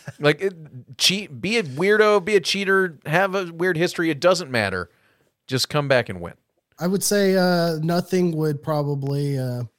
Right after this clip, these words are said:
Speaker 1: crystallize that point more than the fact that,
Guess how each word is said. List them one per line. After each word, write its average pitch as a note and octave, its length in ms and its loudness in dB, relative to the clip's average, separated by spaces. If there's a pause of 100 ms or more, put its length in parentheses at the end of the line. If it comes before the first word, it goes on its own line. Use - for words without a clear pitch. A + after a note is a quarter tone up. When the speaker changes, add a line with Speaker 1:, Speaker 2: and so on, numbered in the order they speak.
(460)
Speaker 1:
crystallize D3 680 0
that C3+ 260 -4
point D3 340 0
more C#3 400 4
than C3 160 -4
the C3 60 0
fact C3+ 360 -2
that, B2 140 -4